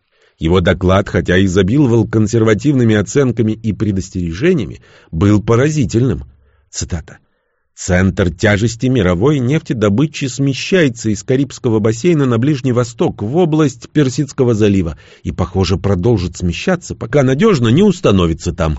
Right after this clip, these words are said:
Конец цитаты. Один из его спутников выразился более прямо, когда докладывал в Госдепартамент. Цитата. "Нефть этого региона — величайшая добыча всех времён". Конец цитаты.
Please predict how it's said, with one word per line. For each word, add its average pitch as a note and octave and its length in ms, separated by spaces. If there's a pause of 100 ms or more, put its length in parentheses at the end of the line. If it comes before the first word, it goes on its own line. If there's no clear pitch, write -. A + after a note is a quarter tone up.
Конец E2+ 340
цитаты. D2+ 520 (340)
Один F2 320
из G2 180
его G#2+ 220
спутников A2+ 580
выразился A2+ 480
более C3 320
прямо, A2+ 340
когда G2+ 300
докладывал G2+ 560
в F2+ 80
Госдепартамент. G2 960 (340)
Цитата. - 560
"Нефть C#3 520
этого D3+ 280
региона — C#3+ 580
величайшая C3 760
добыча B2 540
всех B2 340
времён". A2 400
Конец D#2 480
цитаты. - 540